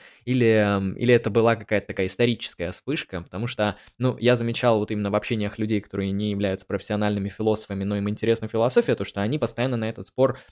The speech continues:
наседают. Да, они говорят, вот есть там а, там,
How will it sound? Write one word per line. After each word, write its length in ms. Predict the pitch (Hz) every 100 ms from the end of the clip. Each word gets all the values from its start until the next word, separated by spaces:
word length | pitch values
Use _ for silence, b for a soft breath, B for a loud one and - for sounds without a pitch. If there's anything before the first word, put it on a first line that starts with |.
| _
наседают. 640 | 104 117 - 139 117 - -
Да, 140 | 98 95
они 140 | 95
говорят, 400 | 98 101 95 90
вот 140 | 87
есть 200 | 98 98
там 200 | 95 90 - _ _ _
а, 220 | 92 92 90
там, 340 | 80 80